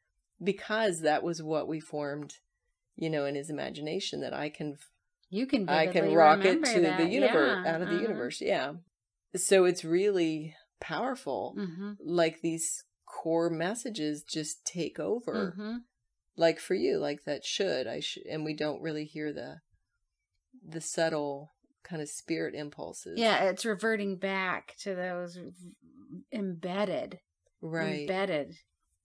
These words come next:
Speaker 2: core messages.
Speaker 1: Yes.
Speaker 2: I'm responsible for everybody else's happiness. I'm responsible for, for how things go.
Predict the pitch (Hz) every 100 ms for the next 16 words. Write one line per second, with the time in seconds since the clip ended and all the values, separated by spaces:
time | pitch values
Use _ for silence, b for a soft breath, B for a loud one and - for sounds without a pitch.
0 | _ _ - - 185 170 160 160 - 170
1 | - 190 _ _ 170 160 147 - - -
2 | - _ _ - 185 185 - 196 185 185
3 | 180 170 175 170 180 175 175 175 175 175
4 | 175 175 170 - - - _ _ _ _
5 | _ - 185 180 170 170 156 160 175 185
6 | - 202 190 190 175 175 - _ - 151
7 | 175 175 - - - 214 _ _ _ -
8 | 180 180 170 180 175 - - - -